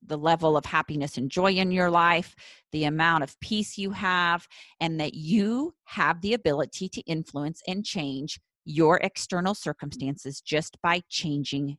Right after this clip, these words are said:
your thoughts, changing your thinking.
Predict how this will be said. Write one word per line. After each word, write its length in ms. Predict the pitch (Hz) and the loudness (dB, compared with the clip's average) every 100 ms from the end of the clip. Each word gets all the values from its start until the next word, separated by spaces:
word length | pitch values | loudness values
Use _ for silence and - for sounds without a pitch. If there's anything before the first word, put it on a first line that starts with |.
| - | -4
your 160 | 147 | -4
thoughts, 480 | 143 127 - - - - | -2 -6 -6 -12 -16 -12
changing 720 | - - 180 170 160 165 165 160 | -8 -2 0 0 0 -2 -4 -8
your 160 | - 156 | -8 -8
thinking. 540 | - 123 113 - 92 | -8 -12 -12 -12 -14